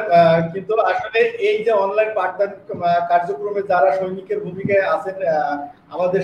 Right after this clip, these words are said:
শিক্ষকরা, তো আপনি, আহ, একজন, আহ, আপ-, আমরা জানি যে আপনি, আহ, আপনার, আহ, এটুআই প্রকল্পের আইসিটি ambassador হিসেবে, জেলা ambassador হিসেবে আপনি দায়িত্ব পালন করতেছেন, তো সে, এবং একজন আইসিটি শিক্ষক, আবার সহকারী প্রধান শিক্ষক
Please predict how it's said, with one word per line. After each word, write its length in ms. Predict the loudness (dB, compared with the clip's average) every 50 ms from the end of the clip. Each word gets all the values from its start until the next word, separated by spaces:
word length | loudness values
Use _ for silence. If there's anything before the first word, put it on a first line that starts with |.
| -4 -6
শিক্ষকরা, 540 | -8 -10 -4 0 0 0 0 0 -2 -2 -2 -2 -4 -4
তো 60 | -4 -2 -2 -4 -4
আপনি, 240 | -4 -4 -4 -4 -4 -4 -6 -12 -16 -8 -2 4 6 8
আহ, 200 | 8 8 8 8 8 8 6
একজন, 280 | 6 6 6 4 4 4 4 4 4
আহ, 140 | 4 2 4 6 6
আপ-, 180 | 6 4 2 -2 -2 -2
আমরা 180 | 2 4 6 6 8 8
জানি 180 | 6 6 6 4 2 2 4
যে 60 | 4 6 4
আপনি, 220 | 2 2 0 -2 -2 2 4
আহ, 260 | 4 4 6 6 4 4 2 2
আপনার, 340 | 0 0 2 4 4 4 4 2 2 0
আহ, 1000 | 0 -2 -4 -8 -14 -16 -18 -20 -20 -20 -20 -20 -20 -20 -20 -20 -20 -16 -12 -12
এটুআই 280 | -6 0 2 4 4 2 2 -4
প্রকল্পের 460 | -6 -2 -2 -2 0 0 0 0 -2 -2 -10 -20 -20 -14 -4 0
আইসিটি 360 | 0 0 0 -2 -2 2 4 6 6 6 4 0 -2 -2 2 4
ambassador 540 | 4 4 6 4 4 4 4 2 2 2 2 2
হিসেবে, 260 | 2 2 2 2 2 0 0
জেলা 160 | 2 4 4
ambassador 520 | 4 4 2 -2 -2 -4 -6 -8 -8 -10 -8
হিসেবে 200 | -8 -4 0 0 0
আপনি 120 | 0 -2 0 2
দায়িত্ব 200 | 2 2 2 0 -2 -2
পালন 160 | -2 -2 -2 -4 -6
করতেছেন, 360 | -6 -6 -8 -6 -4 -4 -4 -4 -6 -20 -20 -20 -12 -8 -4
তো 160 | 0 2 4 4
সে, 80 | 6 6 6 6 8
এবং 140 | 8 8 8 10 8 8
একজন 200 | 6 6 6 6 6
আইসিটি 300 | 6 4 2 -2 -8 -14 -14 -12
শিক্ষক, 300 | -12 -4 2 2 4 4 2 2 0
আবার 160 | 4 4 4 4 4 2
সহকারী 340 | -2 -2 -2 -2 -6 -6 -6 -6
প্রধান 200 | -4 -2 -2 -4 -4
শিক্ষক 220 | -6 -10 -8 -8